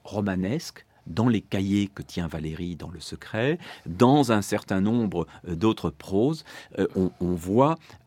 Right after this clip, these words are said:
Valéry entamer un récit et puis le, le laisser tomber. Euh, comme si l'impulsion initiale était plus forte pour lui. Alors, ça crée une œuvre très étrange, puisque, euh, dans les œuvres du, du, du vingtième siècle, la plupart ont comme centre du roman.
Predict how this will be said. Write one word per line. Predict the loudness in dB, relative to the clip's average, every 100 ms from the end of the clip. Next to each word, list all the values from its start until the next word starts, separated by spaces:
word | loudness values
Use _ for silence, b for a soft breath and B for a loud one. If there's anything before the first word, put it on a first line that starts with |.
| -12
Valéry | -8 -8 -6 -6 -8 _
entamer | 4 6 2 4 2 2
un |
récit | -2 -4 -6 -6 -6 -10 _ _ _
et | 2
puis | 2 -6 -4
le, | -2 2 0 0 b b b -20 _ _
le | 0 2
laisser | 2 -2 -2
tomber. | -2 0 0 -2 b b -8
Euh, | -6 -2
comme | 0 0
si | -2 -10 0
l'impulsion | 2 4 2 0 -2 -2
initiale | -2 -4 -2 0 -2
était | -2 -2
plus | -2 -6
forte | -2 2 2 2 -6
pour | -4 -4
lui. | -4
Alors, | 0 -2 B B B
ça | 0 0
crée | 2
une | 2 4
œuvre | 2 0
très | -2 -4 -4
étrange, | -4 -4 -2 -4
puisque, | -10 -4 -4 B B -8 -2
euh, | 2
dans | 4 4
les | 4 2
œuvres | -2 -2 -6
du, | -6 -8
du, | -8
du | -8
vingtième | -6 -4 -2 -2
siècle, | 0 2 2 -2 -6
la | -4 -4
plupart | -6 0 0
ont | 2 -2
comme | -2 -4
centre | -2 -2 -2 -6 -18 _ _ _
du | -8
roman. | 2 4 4